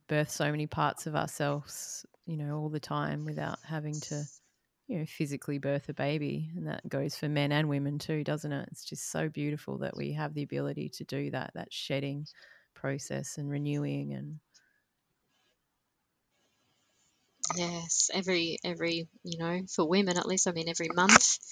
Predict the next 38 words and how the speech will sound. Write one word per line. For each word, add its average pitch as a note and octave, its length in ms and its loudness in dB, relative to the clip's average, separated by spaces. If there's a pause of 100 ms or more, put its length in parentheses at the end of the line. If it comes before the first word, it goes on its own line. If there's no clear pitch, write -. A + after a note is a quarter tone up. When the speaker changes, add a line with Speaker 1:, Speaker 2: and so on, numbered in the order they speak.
(420)
Speaker 2:
every F#3+ 220 6
moon G#3 400 10
phase, A3 440 8
it's, - 240 6
and G3+ 180 6
that G#3+ 140 6
is F#3 140 6
some - 180 4
of F3 100 -2
the F3 80 0
stuff - 360 6
that, - 180 4
you F#3 120 -2
know, F3 100 2
you F3 240 0
learn F#3+ 300 6
through G#3+ 240 6
the F#3 80 8
school D#3+ 480 10
is E3 160 0
that, - 180 4 (100)
you F3+ 140 -8
know, D#3 260 -2
real E3 460 -2 (680)
connection F3 680 8 (160)
to, F3 380 4 (920)
you F3 140 -8
know, D#3+ 400 2 (120)
the F3 200 4
earth E3+ 380 4
and E3 200 -2
to E3 100 2
Gaia D#3+ 440 4
and D#3+ 140 -4
the D#3 80 -4
rhythms E3 460 4
of D3 220 -4
yourself - 580 8